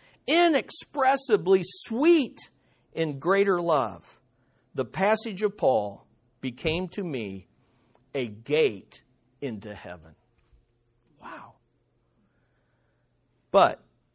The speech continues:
as important as faith is, second point I want you to see, faith alone does not save us.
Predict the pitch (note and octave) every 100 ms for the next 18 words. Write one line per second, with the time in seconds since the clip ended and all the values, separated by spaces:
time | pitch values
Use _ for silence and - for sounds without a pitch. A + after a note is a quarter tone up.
0 | _ D3 D3 B2+ G#3 G#3+ F3 D3+ - F3
1 | E3+ D#3 D#3 G#3 A#3 - _ _ _ _
2 | _ _ _ _ _ _ _ - F3+ F#3
3 | A#2+ D#3+ C#3 B2+ C#3 B2+ - F#3 E3 G#2
4 | G2 - _ _ _ - G3 A3 F3+ D3+
5 | F#3 D#3 A2+ A2+ C#3+ C3 - - D#3+ G3+
6 | G2+ D#2